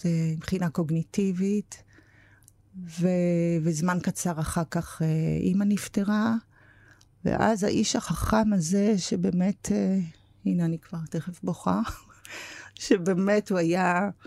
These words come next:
את יודעת, היום יש לנו גוגל, אז זה כ-, אז נורא קל לדעת כל דבר, אבל הוא באמת היה איש כל כך חכם וידען,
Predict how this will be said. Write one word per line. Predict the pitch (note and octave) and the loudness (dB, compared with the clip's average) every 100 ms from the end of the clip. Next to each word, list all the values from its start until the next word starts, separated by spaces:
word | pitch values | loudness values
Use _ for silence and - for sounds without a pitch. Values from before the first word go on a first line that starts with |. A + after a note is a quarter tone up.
| - - - _ _ _ _ _ _ _ - - - _ - | -20 -20 -20 _ _ _ _ _ _ _ -20 -20 -20 _ -6
את | |
יודעת, | D#3 - | -2 2
היום | D#3 D#3+ | 4 4
יש | F#3+ - | 2 2
לנו | F3+ F3 | 2 2
גוגל, | D3 G3 A3+ F3+ F3+ F3 F#3 - | 4 6 6 6 4 4 2 0
אז | C#3 | -2
זה | D#3+ | -2
כ-, | - - _ _ | -6 -14 _ _
אז | E3+ D#3+ - | 0 0 0
נורא | F3 D3 D3+ | 2 4 4
קל | - - F3+ E3+ E3 - - _ - | 2 2 4 4 0 -8 -20 _ 0
לדעת | E3+ C#3+ E3 D#3 | 2 6 6 6
כל | - D#3+ C#3+ | 4 2 2
דבר, | D#3+ C3+ F#3 D3+ B2+ - | 0 2 2 4 2 0
אבל | E3+ D3 D3+ D3 - _ | 0 2 2 2 0 _
הוא | F3 | 0
באמת | E3+ E3+ F3 G3+ A3+ | 2 4 4 4 2
היה | F#3 F3+ G3+ - | 2 2 2 2
איש | G#3 - - - _ - | 0 0 -6 -12 _ -14
כל | - C#4+ C#4+ | -2 0 0
כך | B3 | -2
חכם | - E3+ - C4 B3+ | 0 0 0 2 2
וידען, | A3+ F#3+ - B3+ D#4 | 2 0 0 2 2